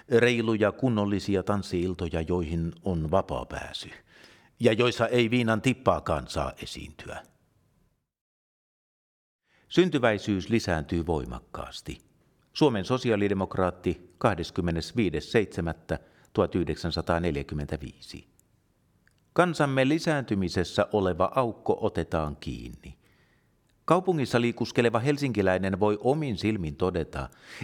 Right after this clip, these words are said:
että lähiaikoina tulee helsinkiläisiä syntymään lukuisasti. Ovatpa useat lausuneet käsityksenään, että tämä armeijamme kotiuttamisesta johtuva syntyväisyyden nousu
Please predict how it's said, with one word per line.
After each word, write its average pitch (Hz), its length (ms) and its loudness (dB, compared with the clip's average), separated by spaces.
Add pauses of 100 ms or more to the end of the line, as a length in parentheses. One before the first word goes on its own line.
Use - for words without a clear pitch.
että 113 240 6
lähiaikoina 98 680 2
tulee 113 380 2
helsinkiläisiä 107 840 0
syntymään 92 720 -2
lukuisasti. - 880 -10 (720)
Ovatpa 104 480 4
useat 104 440 0
lausuneet 101 480 0
käsityksenään, 92 840 -2 (100)
että 95 320 2
tämä 95 360 2
armeijamme 92 680 2
kotiuttamisesta 95 1000 -2
johtuva 92 500 -2
syntyväisyyden 92 840 -2
nousu 101 440 -4